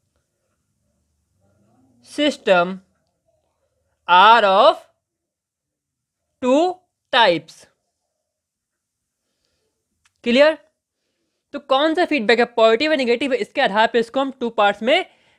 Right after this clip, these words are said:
डिवाइड कर सकते हैं। क्लियर? पहला क्या है आपका? पॉजिटिव फीडबैक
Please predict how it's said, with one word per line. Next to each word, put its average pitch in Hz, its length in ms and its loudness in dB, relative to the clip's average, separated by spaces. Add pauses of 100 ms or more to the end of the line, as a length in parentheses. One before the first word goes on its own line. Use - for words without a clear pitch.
डिवाइड 226 340 0
कर 202 120 -4
सकते - 320 -12
हैं। 151 240 -12 (1000)
क्लियर? 302 300 2 (600)
पहला 269 280 -4
क्या 311 180 -4
है 285 120 -2
आपका? 285 380 -2 (3750)
पॉजिटिव 233 380 0
फीडबैक 143 540 -8